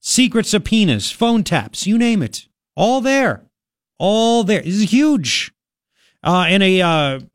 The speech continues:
a, a sleuth internet reporter named Jacob Wall tweeted out, "Just in, the Inspector General report on F B I misconduct has been received by several Department of Justice officials. It's expected to leak by this afternoon, so we'll keep an eye on that."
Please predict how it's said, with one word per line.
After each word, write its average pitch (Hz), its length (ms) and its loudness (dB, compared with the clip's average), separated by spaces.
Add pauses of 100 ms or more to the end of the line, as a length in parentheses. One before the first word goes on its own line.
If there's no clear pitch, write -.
(260)
a, 147 260 -2
a 123 40 0
sleuth 240 600 0
internet 220 300 2
reporter 196 340 0
named 156 180 2
Jacob 175 380 0
Wall 160 320 0
tweeted 165 320 0
out, 143 260 0 (560)
"Just 214 400 0
in, 190 220 2
the 170 140 2
Inspector 226 460 -2
General 202 360 2
report 139 380 -2
on 143 120 0
F 185 160 0
B 190 120 0
I 180 80 2
misconduct 180 680 0 (480)
has 170 160 2
been 170 140 2
received 196 320 0
by 156 100 0
several 196 380 0
Department 180 380 0
of 143 60 -4
Justice 170 300 -2
officials. 196 540 -2 (280)
It's 127 140 -6
expected 202 540 -2
to 175 80 2
leak 175 200 2
by 143 140 0
this 165 180 -2
afternoon, 160 480 2
so 127 120 -6
we'll 120 80 -4
keep 156 160 -2
an 151 80 0
eye 151 100 0
on 131 80 0
that." 127 400 -2